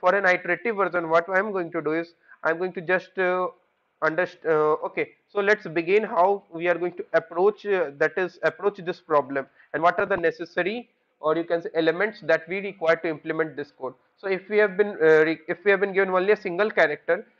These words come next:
we need to have pre-, the strings like A, B, C, which should be included in our answer. Okay,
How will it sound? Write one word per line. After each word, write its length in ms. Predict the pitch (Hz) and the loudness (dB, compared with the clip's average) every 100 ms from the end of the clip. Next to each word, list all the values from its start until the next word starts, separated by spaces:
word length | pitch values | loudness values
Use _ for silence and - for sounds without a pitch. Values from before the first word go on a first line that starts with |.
| _ 143 | _ -4
we 160 | 165 | -2
need 240 | 180 214 214 | -2 -6 -2
to 100 | 196 | 2
have 300 | 185 185 - | 2 2 -2
pre-, 300 | 180 180 175 147 | 2 2 2 0
the 160 | 156 170 | 0 0
strings 240 | - 180 180 | 0 -4 0
like 180 | 180 175 | 0 0
A, 120 | 160 151 | -2 -4
B, 180 | 160 | -4
C, 280 | 165 185 208 - _ _ | -10 -14 -16 -18 _ _
which 140 | 151 147 | -14 -8
should 160 | 170 | -4
be 80 | 165 | -4
included 480 | 170 165 160 156 170 | -4 -4 -4 -2 -2
in 100 | 160 | 0
our 180 | 147 143 | 0 0
answer. 340 | 131 - 131 _ _ _ - | -4 -12 -20 _ _ _ -18
Okay, 280 | 175 147 | -6 -6